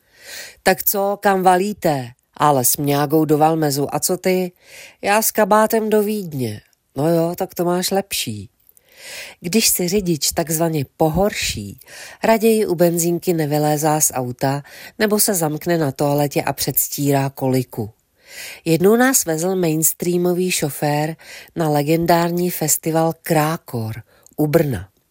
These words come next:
Cestou jsme zastavili u Devíti křížů, řidič se ale nestihnul ukrýt, protože jeho kolega zabouchal na okýnko a hned spustil:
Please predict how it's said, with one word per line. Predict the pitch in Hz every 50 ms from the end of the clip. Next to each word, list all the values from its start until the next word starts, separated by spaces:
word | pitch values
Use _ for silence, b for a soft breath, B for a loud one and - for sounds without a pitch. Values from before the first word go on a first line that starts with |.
| _ _ B B B B B B B B B _
Cestou | - 247 226 - - 233 220
jsme | - - 214 202 196
zastavili | 190 185 - - - 185 185 190 190 -
u | - 160
Devíti | 165 170 160 165 165 156 - 123 -
křížů, | - - - 165 165 165 156 160 170 165 165 165 B B B B B B B -
řidič | 175 170 196 180 165 185 170 - -
se | - - 190 -
ale | - 156 156 165 160
nestihnul | 160 156 147 - - 165 160 156 151 143 135 -
ukrýt, | - 123 - - - 160 170 170 170 180 -
protože | - - 151 147 135 - 151 143 156 151
jeho | 147 143 143 135 120
kolega | - - 139 139 147 147 160 165 170 165 B B B B B B B
zabouchal | - 180 185 196 175 196 214 214 - - 196 170 156
na | 143 - -
okýnko | 156 - - - 170 180 175 - 170 -
a | - 151
hned | 165 165 160 160 156 -
spustil: | - - 170 151 - - - 147 131 120 113 107